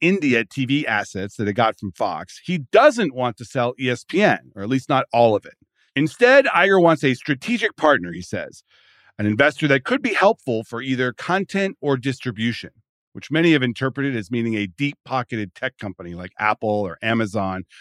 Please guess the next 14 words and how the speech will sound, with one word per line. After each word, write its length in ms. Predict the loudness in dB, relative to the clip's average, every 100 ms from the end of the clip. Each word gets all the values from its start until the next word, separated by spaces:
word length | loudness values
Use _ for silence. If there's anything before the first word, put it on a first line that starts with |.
| _
that 120 | -10 -6
could 120 | 0
help 220 | 0 2
E 120 | 0
S 120 | 0
P 200 | -2 -2
N 120 | 0 -2
afford 480 | -2 0 2 0
the 60 | -4
skyrocketing 760 | -4 2 4 4 2 -2 -8
price 360 | -2 0 0 -6
of 80 | -20
sports 380 | -10 -10 -10 -12
rights. 320 | -14 -16